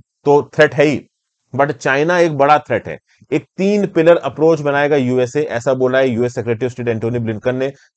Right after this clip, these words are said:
बीजिंग के साथ कम्पीट करने के लिए, इक्कीसवीं शताब्दी में इकोनॉमिक और मिलिट्री बैलेंस बनाने के लिए। रशिया से ज्यादा खतरनाक, आप कह लो, थ्रेट इंटरनेशनल कम्युनिटी के लिए चाइना है,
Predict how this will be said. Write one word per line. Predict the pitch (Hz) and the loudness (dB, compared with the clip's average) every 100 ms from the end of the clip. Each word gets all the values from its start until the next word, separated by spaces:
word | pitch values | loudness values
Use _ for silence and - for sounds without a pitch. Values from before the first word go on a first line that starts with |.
| _ | _
बीजिंग | 98 131 147 185 165 | -6 -2 0 0 -2
के | 175 | 0
साथ | 156 | -2
कम्पीट | - 139 123 170 160 | -2 -6 -2 -2 -2
करने | 151 139 139 | -2 -2 -2
के | 135 | 0
लिए, | 143 156 _ _ _ | -2 -2 _ _ _
इक्कीसवीं | 151 151 180 180 185 | -6 -4 -4 -2 -2
शताब्दी | 170 151 143 151 | 0 2 2 0
में | 170 147 | -4 -4
इकोनॉमिक | 131 147 143 160 160 - | -4 0 0 0 -4 -2
और | 143 | 0
मिलिट्री | 131 127 120 160 | 0 -2 -2 -4
बैलेंस | 143 110 113 117 | -2 0 -2 -2
बनाने | 95 90 82 78 | -4 -8 -8 -10
के | 78 | -12
लिए। | 73 _ _ - | -14 _ _ 0
रशिया | 131 139 180 | 0 2 0
से | 170 170 | 0 0
ज्यादा | 143 143 170 | 0 2 0
खतरनाक, | 147 131 143 147 147 - _ _ - | -2 -2 0 0 -2 -4 _ _ -6
आप | 127 | -4
कह | 143 | 0
लो, | 139 147 - | 0 0 2
थ्रेट | 165 - _ | 2 2 _
इंटरनेशनल | 127 135 143 139 147 | -4 0 0 -2 -4
कम्युनिटी | 135 131 123 139 | -6 -6 -6 -4
के | 143 | -2
लिए | 139 - | -2 -4
चाइना | 120 120 139 | -4 -2 -2
है, | 139 | -4